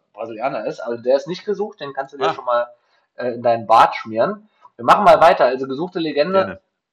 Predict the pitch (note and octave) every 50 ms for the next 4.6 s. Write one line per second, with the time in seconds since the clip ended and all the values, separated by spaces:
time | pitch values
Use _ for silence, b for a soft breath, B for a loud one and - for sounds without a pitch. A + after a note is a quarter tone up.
0 | _ _ _ _ _ _ _ - A#2+ A#2+ B2 A#2 - C3+ D3+ D#3 D3 C3+ C3 A#2+
1 | B2 - - B2+ A#2 A2+ B2+ D3 E3 D#3+ C#3+ C#3+ D#3 D#3 C3 A#2 B2+ C3+ D3 C#3+
2 | C3+ C3 - C3+ A#2 A#2 C3 D3+ D3 C3 A2+ A#2 B2+ B2+ C3 B2 B2+ B2 B2+ A#2+
3 | A2+ - - A#2+ C3+ C3+ C3+ B2+ - D3+ D#3 D#3 D#3 D3+ C#3+ C3 - C3 D3+ D#3+
4 | E3+ E3 D#3+ D#3+ D#3+ D#3+ D#3+ D#3+ - - _ _